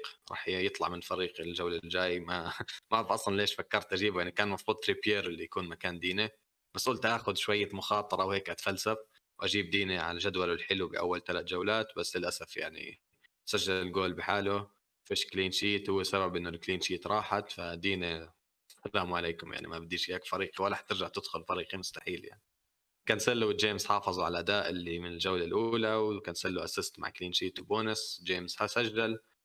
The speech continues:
وأرنولد لهلأ خيبة أمل، بس، آه، أنا، يعني، أرنولد بضل أرنولد. دفاع ليفربول راح يرجع زي ما كان، فراح أحافظ على أرنولد، وأملي فيه كبير، يعني.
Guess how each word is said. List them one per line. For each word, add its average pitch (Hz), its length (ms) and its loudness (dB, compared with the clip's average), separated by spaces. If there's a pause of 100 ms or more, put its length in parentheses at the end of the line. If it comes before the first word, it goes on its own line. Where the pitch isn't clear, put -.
(340)
وأرنولد 113 680 4
لهلأ 101 300 4
خيبة 95 360 0
أمل، 131 300 2
بس، - 440 -2
آه، 82 480 -2 (600)
أنا، 131 220 4
يعني، 104 220 4
أرنولد 104 340 4
بضل 95 260 2
أرنولد. 90 420 2
دفاع 95 200 4
ليفربول 92 540 0
راح 90 160 0
يرجع 101 300 2
زي 98 160 0
ما 95 100 -2
كان، 107 300 2
فراح - 1000 -8
أحافظ 95 400 0
على 87 160 -2
أرنولد، 92 420 -2
وأملي 87 560 -4
فيه 87 220 -6
كبير، 87 320 -4
يعني. - 160 -20